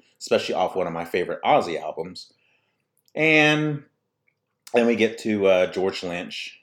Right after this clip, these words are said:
with Dokken, and this is, uh, this is a great ballad that really pushed them to even further success that they enjoy still to this day.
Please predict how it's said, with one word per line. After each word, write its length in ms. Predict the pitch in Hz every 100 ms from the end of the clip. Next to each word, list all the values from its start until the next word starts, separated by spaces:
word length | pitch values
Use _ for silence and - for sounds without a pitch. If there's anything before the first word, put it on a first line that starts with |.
| _ _ -
with 240 | 90 -
Dokken, 420 | 92 82 - 82
and 160 | 82 85
this 180 | 82 -
is, 240 | 76 -
uh, 340 | 80 73 71 73 -
this 200 | 82 -
is 60 | 85
a 40 |
great 320 | - 90 82
ballad 360 | 82 85 85 82
that 180 | - 85
really 300 | 101 87 -
pushed 340 | 107 95 -
them 180 | 95 90
to 120 | -
even 240 | 90 82 73
further 320 | - 92 85
success 480 | - - - 98 92
that 140 | 87
they 160 | 85 85
enjoy 340 | 78 85 82
still 300 | 82 - 85
to 100 | 87
this 240 | 80 78
day. 380 | - 101 85 85